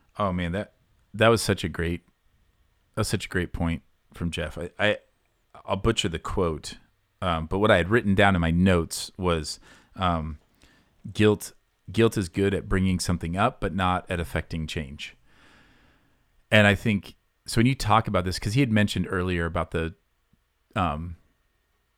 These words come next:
how with the Holy Spirit dwelling in them, they had this new possibility of life and new power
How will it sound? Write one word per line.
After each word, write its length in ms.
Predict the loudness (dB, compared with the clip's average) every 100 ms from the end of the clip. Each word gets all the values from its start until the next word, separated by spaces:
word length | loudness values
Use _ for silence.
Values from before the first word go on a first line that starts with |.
| _ -4
how 200 | 0 2
with 200 | 0 0
the 100 | 0
Holy 220 | 0 -2
Spirit 560 | -4 -4 -2 -2 -6 _ _
dwelling 360 | 0 2 2 0
in 180 | 0 0
them, 360 | -2 -4 -8 -12 -4
they 120 | -2
had 180 | 0 -2
this 220 | -4 -4
new 540 | 0 0 0 -2 -8 -10
possibility 760 | -4 -2 -2 -4 -2 -2 -2 -4
of 160 | -4
life 440 | -4 -4 -4 -8 -6
and 160 | -2 -2
new 100 | -2
power 520 | -4 -4 -4 -8